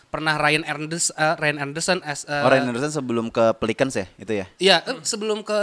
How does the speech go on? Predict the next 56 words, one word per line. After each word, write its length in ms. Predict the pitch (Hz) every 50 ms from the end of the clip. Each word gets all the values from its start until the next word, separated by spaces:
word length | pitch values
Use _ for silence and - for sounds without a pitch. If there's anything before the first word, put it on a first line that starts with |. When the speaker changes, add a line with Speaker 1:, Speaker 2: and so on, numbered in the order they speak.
| 208 202 202 196
Speaker 1:
Rockets. 440 | 175 202 214 - - 185 - - - -
Speaker 2:
Oh, 80 | 147
sebelum 200 | 151 160 156 147
ke 80 | 135 135
Rockets, 220 | 135 131 127 -
oke. 140 | 127 104 104
Speaker 1:
Sebelum 180 | 107 165 160 156
ke 100 | 160 160
Rockets 220 | 160 165 196 -
dia 160 | - 196 202 190
di, 280 | 175 170 165 165 - -
eh, 220 | - 147 147 143
Speaker 2:
Habis 120 | 135 139
itu 80 | 139 143
Speaker 1:
di, 80 | 143 151
Speaker 2:
ke 60 | 131
Pelicans, 260 | 127 120 131 113 110
oke, 80 | 104 101
Speaker 1:
ah, 80 | -
Speaker 2:
sorry. 80 | - 170
Speaker 1:
ah, 140 | 165 151 143
terus 180 | 135 - 175 -
kan 120 | - 202
dia 100 | 202 196
jadi 160 | 196 208 185 165
safety 300 | - 175 147 - 156 151
shooter 280 | 156 151 - 165 156
banget 200 | 147 151 156 165 -
tuh. 120 | 180 151
Speaker 2:
Hmm. 100 | 104 101 - - - _ _
Speaker 1:
Karena 180 | - 147 165 185
ketika 340 | 185 - 180 156 160 151 147 147 143
Dwight 200 | 147 143 143 139
Howard 240 | 147 143 147 143 139 -
main 240 | 143 139 139 139
di 220 | 139 135 135 139 135
post 240 | - - 143 131 -
up 260 | 151 147 - - _ -
di, 180 | 143 143 143 135 135 135 131 135 143 -
apa, 440 | - 139 139 - - 185 190 196 196 -
eh, 460 | - 143 135 131 131 131 131 131 127
low 140 | 135 135 127
key, 240 | - - 196 208 226 - _ _ _ _
dia 120 | _ 165 180
bisa 180 | 180 175 -
lempar 260 | 180 175 170 165 160 160
keluar 360 | 180 185 190 185 180 170 160
ke 80 | -
Ryan 200 | 147 135 131 127
Anderson, 320 | 127 135 143 - - 160 160
ke 120 | 147 -
James 180 | 127 131 123 127
Anderson, 300 | 135 143 143 - 160 160
ke 220 | 143 147 139 135 135
shooter-shooternya 560 | - 151 - 135 156 147 - 160 170 170 165
lah. 140 | 147 123